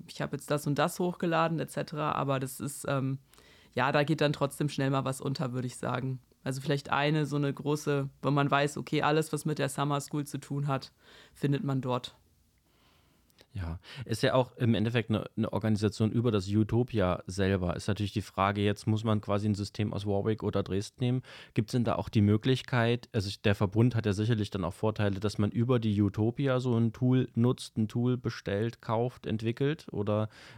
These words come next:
Speaker 2: äh, ist es wirklich eher so, Utopia ist die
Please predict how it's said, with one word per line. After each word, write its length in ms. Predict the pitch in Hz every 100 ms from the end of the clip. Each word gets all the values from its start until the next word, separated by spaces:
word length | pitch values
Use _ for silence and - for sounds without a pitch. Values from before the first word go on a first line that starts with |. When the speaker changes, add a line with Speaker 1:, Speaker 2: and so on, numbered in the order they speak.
| _
Speaker 2:
äh, 200 | 110 107
ist 140 | 107 120
es 140 | 107
wirklich 380 | 110 127 120 104
eher 180 | 113 113
so, 120 | 113
Utopia 520 | 107 104 107 107 107
ist 260 | 92 - -
die 220 | 101